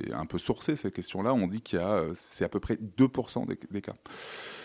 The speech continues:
Donc si on doit faire, euh, une loi pour deux pour cent des cas, là où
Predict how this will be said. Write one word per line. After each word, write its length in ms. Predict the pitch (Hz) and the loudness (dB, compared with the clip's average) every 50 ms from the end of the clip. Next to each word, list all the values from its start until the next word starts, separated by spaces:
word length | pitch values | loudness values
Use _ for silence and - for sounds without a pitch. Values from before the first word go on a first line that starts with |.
| - - - | -16 -14 -4
Donc 220 | - - 139 139 127 | 4 6 8 8 8
si 180 | - - 170 | 6 6 8
on 80 | 165 147 | 8 10
doit 140 | 139 135 131 | 10 10 10
faire, 380 | - - 131 117 110 101 92 - - | 10 8 8 10 8 8 6 4 4
euh, 180 | 104 95 101 - | 4 4 4 4
une 220 | 120 120 123 120 | 6 6 8 8
loi 340 | 123 123 120 120 113 113 110 | 10 10 10 8 8 6 2
pour 200 | - - 87 87 | 0 -2 2 4
deux 100 | - 123 | 4 4
pour 180 | 123 - 127 - | 4 2 0 2
cent 140 | - 123 117 | 4 6 6
des 140 | 117 117 | 6 6
cas, 180 | - 135 117 110 | 6 6 6 8
là 100 | 98 90 | 6 6
où 160 | 92 92 90 | 4 4 2